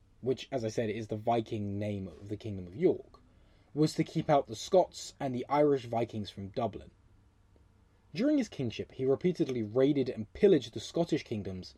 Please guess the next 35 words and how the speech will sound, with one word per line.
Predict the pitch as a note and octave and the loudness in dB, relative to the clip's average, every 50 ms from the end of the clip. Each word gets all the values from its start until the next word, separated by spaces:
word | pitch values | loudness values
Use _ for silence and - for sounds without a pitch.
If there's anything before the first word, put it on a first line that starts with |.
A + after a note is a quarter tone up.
| - _ - - _ _ _ - | -20 _ -20 -20 _ _ _ -10
as | A2+ A#2+ A#2+ | -8 -6 -2
well | A#2 B2+ C3+ C3+ | 2 4 6 6
as | C3 A#2 | 4 2
the | - C3 - - | 0 -4 -4 -2
Irish | A2+ A#2 A2 G#2+ G2 F#2 - | -2 -2 -2 -2 -4 -8 -10
Sea. | - - - A#3+ - - - _ _ _ _ _ _ _ _ _ _ _ _ _ _ _ _ _ _ _ _ _ _ _ _ _ _ _ _ - | -12 -6 -4 -4 -4 -4 -8 _ _ _ _ _ _ _ _ _ _ _ _ _ _ _ _ _ _ _ _ _ _ _ _ _ _ _ _ -14
This, | A2+ C3 E3+ A3+ A3+ - - - - - - - - - _ _ _ _ - | -2 2 2 2 2 0 -6 -12 -14 -16 -20 -20 -20 -20 _ _ _ _ -2
in | D3 D3 C#3+ | 0 0 0
part, | A#2+ - D3 C#3 C3 - - - | 2 6 8 8 8 8 4 -2
was | A#2+ A#2 - | -8 -8 -8
to | - A2+ | -10 -14
fulfill | - A#2+ A2+ - C#3+ C3+ B2 | -12 -8 -2 2 4 4 4
his | A2+ A#2+ A2+ A2+ | 2 0 -4 -4
need | A#2+ A2+ G#2+ G#2 | -4 -4 -4 -4
to | - G#2+ | -8 -12
go | - - B2 B2 | -6 -2 0 0
Viking, | A2+ G#2+ B2 C#3 C#3 - A2+ G#2 F#2+ - _ _ _ _ _ _ | 0 2 2 0 0 0 -2 -8 -8 -10 _ _ _ _ _ _
but | - E3 | 0 0
also | E3 - B3+ A#3 - - B3 | 2 2 0 -2 0 0 -2
to | - D#3+ | 0 0
weaken | B2+ A#2+ C3 D#3+ A3+ A3+ - - G3+ | -4 0 2 4 4 4 4 2 2
his | D3 C3 | 2 0
enemies | - - E3+ F#3 D3+ A#2 G#2 F#2 - | -2 -2 -2 0 0 0 -2 -2 -2
whilst | A2+ A2+ A2 - | -4 -4 -4 -4
enriching | F#2+ A#2+ A#2+ A#2 B2+ C3 A2 - B2 A2+ G2 | -6 -6 -2 0 0 -2 -2 -4 -6 -6 -6
himself. | A2 A2+ G#2+ - - A#3 G2+ F2+ - - | -6 -8 -6 -4 -2 -4 -4 -4 -8 -12
It's | C3 D#3+ - | -12 -10 -10
a | A#3+ | -4
sensible | A3 - D#4 D4+ - - B2+ A#2 A2 G#2 | 0 0 0 0 0 -2 -4 -2 -2 -2
idea. | G2 F#2 F2 D3 D3 - - - - _ _ _ _ _ _ _ _ - - _ _ _ _ _ - - - - - - - - - - - - - - - - | -4 -4 -2 -2 -2 -2 -2 -8 -20 _ _ _ _ _ _ _ _ -20 -20 _ _ _ _ _ -20 -20 -20 -20 -20 -20 -20 -20 -20 -20 -20 -20 -20 -20 -12 2
Though, | F3+ D#3 E3 D3+ D3 C3+ B2 A#2 G#2 - - - - - - - _ _ - - _ _ - | 6 10 10 12 12 10 8 6 4 -4 -10 -20 -20 -20 -20 -20 _ _ -20 -20 _ _ -4
it | D#3 D3+ C3 A2+ A#2 - _ | -2 -2 -2 -2 -8 -12 _
didn't | - D3+ C#3 A2 A#2+ A#2+ G#2+ - | 4 4 4 4 4 -2 -4 -6
really | - G#2+ G#2 F#2+ | -6 -6 -6 -6
work, | F2+ F#2+ G#2 G2 G2 - - - | -4 -2 -2 -2 -2 -4 -6 -12